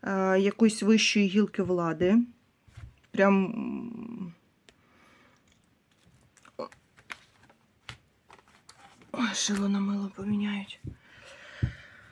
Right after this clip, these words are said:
Так, ем, руйнування будуть і, ем, активно буде спрацьовувати П П О.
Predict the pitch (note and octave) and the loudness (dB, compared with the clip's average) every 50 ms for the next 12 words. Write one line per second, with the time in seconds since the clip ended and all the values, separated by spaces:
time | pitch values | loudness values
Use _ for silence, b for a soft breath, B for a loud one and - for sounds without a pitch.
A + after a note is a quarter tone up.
0 | B B _ - C4+ B3 G#3+ F#3+ - - - G#3+ A3+ G#3 G3+ G3 G3 F#3+ F3+ F3+ | B B _ 6 8 8 8 8 4 0 2 4 4 4 4 4 2 0 -2 -4
1 | F3 F3 E3+ E3+ E3 E3 D#3+ B B B B B - - - _ _ _ _ _ | -8 -10 -12 -12 -14 -14 -16 B B B B B -8 -8 -8 _ _ _ _ _
2 | - - - - A3 A#3 A#3+ A#3+ A#3+ A#3+ A3 A#3+ B3+ C4+ C4 B3+ A#3+ A3 F#3+ G#3+ | -10 -6 -2 4 10 12 12 12 12 12 12 12 10 12 12 12 12 12 10 8
3 | A3 G3 A3 B3+ B3 - - - - - G#3+ A#3 A#3 A#3 A3+ - - - G3+ G3+ | 6 8 8 6 6 4 -2 -12 -2 6 10 12 12 12 12 12 10 6 6 8
4 | G3+ G3 G3+ G3+ G3+ G3+ G3+ G3+ G3 G3 G3 G3 G3 G3 G3 F#3+ F#3 F#3 F#3+ F#3+ | 8 8 8 8 6 4 4 4 2 2 2 0 0 -2 -2 -4 -4 -6 -8 -8
5 | F#3+ - - - - - - - - - - - - G3+ - - - - - G#3 | -8 -8 -8 -8 -10 -10 -10 -10 -12 -12 -2 2 2 2 2 0 -4 0 2 4
6 | F#3+ F#3+ G3 G#3+ A#3 A#3+ B3+ B3+ A3+ F#3 E3+ F3 F3+ F#3 F#3 G#3+ A3+ A3 - - | 4 6 8 10 10 12 10 10 6 4 0 -2 -2 0 0 0 0 0 -2 -4
7 | - F#3 F3+ - - F#3+ F#3+ G3 G3 F#3 F#3 F#3 F#3 - F#3 - - F3 F3 - | -6 -6 -4 -4 -2 -2 0 0 0 -2 -2 -4 -4 -8 -14 -14 -10 -2 2 2
8 | - D#3 D3 - - | 2 2 -2 -10 -12